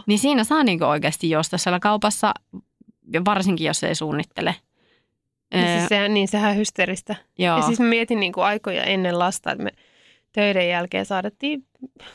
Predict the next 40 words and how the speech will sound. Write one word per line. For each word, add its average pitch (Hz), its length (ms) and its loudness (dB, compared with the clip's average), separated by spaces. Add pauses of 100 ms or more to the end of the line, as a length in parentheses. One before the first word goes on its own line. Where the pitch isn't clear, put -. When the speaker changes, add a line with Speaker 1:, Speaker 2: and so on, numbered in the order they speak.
(140)
Speaker 2:
kolme, 247 200 4
neljä 226 200 2
päivää 185 240 0
viikosta 185 360 -2
miehen 190 160 0
kanssa, 202 280 0
vaan 233 140 2
niinku, 233 200 0
no 254 100 0
hei, 294 160 0
käydään 302 300 2
kaupassa, 233 440 0
ostetaan 202 460 -2
jotain 208 340 -4
sieltä. 214 400 -4 (100)
Ja 247 60 -6
sit - 120 -10
niinku, 254 540 0
mitä 247 500 0
ajan 208 300 0
hukkaa 196 500 -2 (140)
Speaker 1:
Niin. 180 400 2
Speaker 2:
ja 247 60 2
mitä 254 240 2
suunnittelemattomuutta. 196 1000 0
Et 214 80 -2
nykyisin 240 420 2
niinku 208 360 -2 (200)
kerran 214 340 2
viikossa 196 380 0
meillä 190 180 -2
tulee 180 180 0
kauppakassi 180 680 -2
ja 202 80 -2
sit - 100 -10
me 202 80 -2
käydään 185 240 0
ehkä 185 180 -2
yksi 175 200 -6
täydennyskerta. - 1800 -6